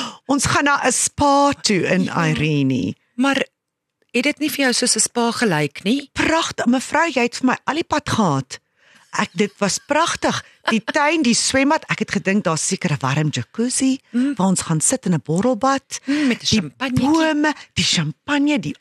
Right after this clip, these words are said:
Speaker 1: al die tannies daar so nice, al die girls so mooi. Daar's 'n kombuis,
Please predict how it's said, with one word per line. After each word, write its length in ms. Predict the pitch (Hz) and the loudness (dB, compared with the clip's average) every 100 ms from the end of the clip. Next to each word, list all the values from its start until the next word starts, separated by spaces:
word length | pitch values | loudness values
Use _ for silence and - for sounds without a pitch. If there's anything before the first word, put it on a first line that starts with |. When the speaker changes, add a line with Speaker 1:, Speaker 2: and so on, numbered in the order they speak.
| - | -2
Speaker 1:
al 100 | 311 | -2
die 140 | 311 - | -2 -4
tannies 360 | - 330 320 - | -2 0 0 0
daar 200 | 285 277 | 0 0
so 140 | 277 269 | 0 2
nice, 400 | 254 277 277 294 | 2 2 0 -2
al 100 | - | 0
die 140 | 240 - _ | 0 -2 _
girls 460 | 269 294 294 - - | 0 2 0 -2 0
so 80 | |
mooi. 140 | 269 262 - - | 0 0 -6 -6
Daar's 220 | - 185 - | 0 0 0
'n 60 | - | -4
kombuis, 560 | 147 143 269 320 - | -4 -2 0 0 -2